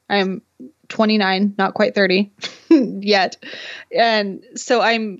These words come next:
contributing mostly to my Roth I R A, maxing that out every single year. But the way m-, my, uh, asset class is split, so I'm ninety percent into stocks, which for me is index funds,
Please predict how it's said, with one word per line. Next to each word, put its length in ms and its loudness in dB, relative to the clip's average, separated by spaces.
contributing 440 -2
mostly 300 -2
to 140 -12
my 100 -2
Roth 260 -2
I 140 0
R 120 0
A, 260 -2
maxing 400 -2
that 160 0
out 160 0
every 220 -4
single 280 -6
year. 380 0
But 200 0
the 80 2
way 280 4
m-, 180 -2
my, 320 -2
uh, 100 -4
asset 540 -2
class 260 -6
is 120 -10
split, 380 -4
so 200 -2
I'm 380 -4
ninety 340 0
percent 480 0
into 260 0
stocks, 540 -2
which 180 0
for 140 0
me 180 2
is 120 -2
index 400 -4
funds, 400 -2